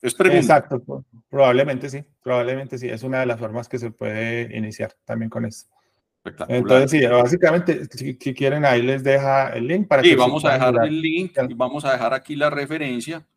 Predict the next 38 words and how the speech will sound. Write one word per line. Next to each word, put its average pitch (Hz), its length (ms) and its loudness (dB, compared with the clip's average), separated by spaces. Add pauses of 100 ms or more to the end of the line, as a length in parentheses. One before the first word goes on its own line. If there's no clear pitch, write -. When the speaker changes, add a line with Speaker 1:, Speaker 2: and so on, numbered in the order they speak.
(100)
Speaker 1:
Yo 113 180 -8
se, 127 180 -6
le, 110 220 -6
las 110 160 -4
dejamos 107 320 -8
ahí 110 200 -2
en, 117 100 -2
en 127 260 -6
la 113 120 0
descripción 131 760 -6 (320)
para 110 300 4
que, 107 500 -2
para 101 300 0
que, 90 500 -4
pues, - 140 -20
para - 240 -20
que - 100 -20
lo 82 140 -18
puedan 120 640 -2
utilizar 127 640 0
y, 123 180 -4
y 120 120 -4
prepararse 117 920 -2 (460)
y 110 100 -8
todo 123 320 4
esto. - 320 -4 (400)
¿Oíste, 156 320 4
hombre, 190 200 4
Alex? 131 460 -4 (280)
A 135 140 -4
mí, 165 220 -10
a 139 120 -6
mí 151 100 -4
me 180 380 -4
causó 156 340 -4
mucha, 175 680 -2 (840)
mucha 156 260 0
gracia 147 600 2